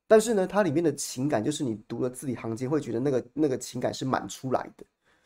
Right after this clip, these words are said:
所以我觉得那封公开信的威力才强啊！为什么要侯友宜出来了？侯友宜出来自己讲，反而让他，会让大家觉得隔一层纱。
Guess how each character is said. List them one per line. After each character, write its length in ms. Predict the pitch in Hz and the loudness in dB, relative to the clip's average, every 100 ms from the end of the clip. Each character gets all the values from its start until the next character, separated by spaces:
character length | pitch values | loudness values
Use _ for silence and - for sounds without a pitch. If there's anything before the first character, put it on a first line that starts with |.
| _ - | _ -6
所 180 | - | 0
以 20 | 285 | 2
我 100 | 214 | 2
觉 120 | 185 | 4
得 60 | |
那 140 | 226 233 | 4 4
封 160 | 233 | 2
公 160 | 226 220 | 2 2
开 140 | 214 | 2
信 160 | 214 208 | 0 2
的 80 | 170 | 2
威 200 | 185 190 | 2 0
力 100 | 185 | -2
才 240 | - - | -8 -8
强 460 | 139 - - - 104 | -8 -8 -8 -8 -4
啊！ 200 | 110 113 _ _ - | -6 -8 _ _ -2
为 100 | 233 | 0
什 100 | 156 | 2
么 80 | 165 | 2
要 80 | |
侯 220 | 185 156 165 | 4 6 4
友 80 | |
宜 80 | 123 | 2
出 160 | 123 143 | -2 0
来 160 | 117 | 0
了？ 80 | 113 | 2
侯 140 | 156 214 | 6 8
友 100 | 180 | 8
宜 80 | 165 | 6
出 140 | 165 | 4
来 140 | 175 | 2
自 120 | 165 185 | 2 -2
己 120 | 160 | -4
讲， 220 | 156 110 - - _ | -2 -2 -4 -20 _
反 160 | 180 156 | 10 12
而 140 | 170 | 10
让 160 | 220 208 | 8 6
他， 140 | 202 | 6
会 180 | 202 226 | 4 8
让 240 | 208 190 185 | 8 8 6
大 140 | 190 | 4
家 200 | 180 180 | 6 2
觉 240 | - 139 | 2 0
得 180 | 143 139 | 2 0
隔 240 | 139 139 135 | 0 0 0
一 80 | 165 | 0
层 280 | - 117 | -6 -8
纱。 340 | 123 - 127 | -6 0 0